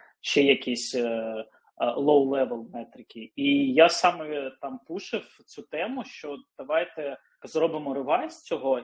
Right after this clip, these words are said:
і саме почнемо з, зверху. Тобто там з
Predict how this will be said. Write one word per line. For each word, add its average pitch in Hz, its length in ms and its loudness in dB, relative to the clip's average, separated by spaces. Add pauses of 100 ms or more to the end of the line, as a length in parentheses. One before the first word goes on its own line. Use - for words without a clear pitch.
і 139 440 -8
саме 185 300 0
почнемо 151 680 -6
з, 135 460 -8 (360)
зверху. 131 640 -2 (220)
Тобто 135 320 -8
там 123 420 -2 (180)
з 120 260 -6